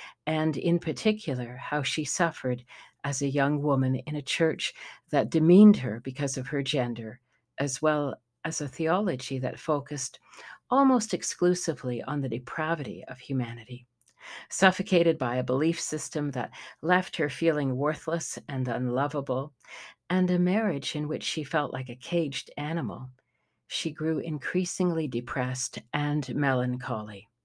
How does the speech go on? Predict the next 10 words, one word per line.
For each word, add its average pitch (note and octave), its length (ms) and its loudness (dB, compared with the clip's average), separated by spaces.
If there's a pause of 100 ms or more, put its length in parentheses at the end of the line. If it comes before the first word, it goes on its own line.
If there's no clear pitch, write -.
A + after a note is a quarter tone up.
(600)
Much G#3+ 380 6
of D#3 160 2
this C#3+ 240 -2
book C3 300 -2 (120)
is D3+ 320 -6 (300)
not D3+ 340 4
only E3 360 4
about C3 340 -2
freeing D#3 420 4
Jesus, E3+ 640 -2